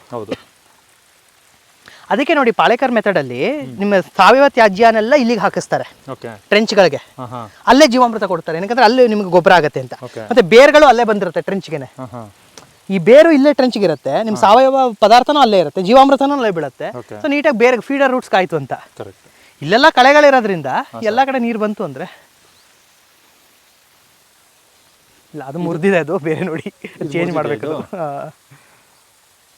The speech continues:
Speaker 1: ಅಲ್ಲ, ಎಷ್ಟು ತಿಂಗಳು ಬಾಳಿಕೆ ಬರುತ್ತೆ ಇವೆಲ್ಲ?
Speaker 2: ಸರ್, ಇದು
Speaker 1: ಸ್ಪ್ರಿಂಕ್ಲರ್ಸ್?
Speaker 2: ನಾನು ಸ್ವಲ್ಪ ಚೆನ್ನಾಗಿರೋ ತಂದು ಹಾಕ್ಬೇಕು,
Speaker 1: ಹಾ, ಹಾ.
Speaker 2: ರಿಪ್ಲೇಸ್ ಮಾಡ್ಬೇಕು. Especially ಹೆಡ್.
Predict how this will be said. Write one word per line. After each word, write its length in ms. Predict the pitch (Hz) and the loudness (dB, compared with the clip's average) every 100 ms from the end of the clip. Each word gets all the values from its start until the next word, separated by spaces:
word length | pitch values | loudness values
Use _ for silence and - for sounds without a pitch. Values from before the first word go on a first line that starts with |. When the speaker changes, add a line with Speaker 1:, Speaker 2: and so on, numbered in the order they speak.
| _ _ _ _ - | _ _ _ _ -10
Speaker 1:
ಅಲ್ಲ, 120 | 180 | -8
ಎಷ್ಟು 340 | 147 160 - | -8 -10 -12
ತಿಂಗಳು 220 | 226 214 202 | -10 -6 -2
ಬಾಳಿಕೆ 260 | 185 190 | -2 -4
ಬರುತ್ತೆ 260 | 175 175 156 | -8 -8 -8
ಇವೆಲ್ಲ? 280 | 160 165 175 | -8 -10 -12
Speaker 2:
ಸರ್, 40 | |
ಇದು 260 | _ _ - | _ _ -2
Speaker 1:
ಸ್ಪ್ರಿಂಕ್ಲರ್ಸ್? 420 | 269 247 247 233 | 0 0 0 2
Speaker 2:
ನಾನು 480 | 214 196 170 147 - - - | 2 2 0 -4 -8 -14 -4
ಸ್ವಲ್ಪ 160 | 220 | -2
ಚೆನ್ನಾಗಿರೋ 400 | 214 196 214 247 | 0 2 2 2
ತಂದು 240 | 262 214 180 | 0 -2 0
ಹಾಕ್ಬೇಕು, 420 | 190 185 175 175 | 0 0 -2 -4
Speaker 1:
ಹಾ, 140 | - 143 | -10 -6
ಹಾ. 60 | |
Speaker 2:
ರಿಪ್ಲೇಸ್ 320 | 180 170 220 185 | -4 0 0 2
ಮಾಡ್ಬೇಕು. 320 | 175 156 151 | -2 -2 -6
Especially 400 | 156 - 202 208 | -8 -6 -4 -4
ಹೆಡ್. 240 | 170 147 | -6 -6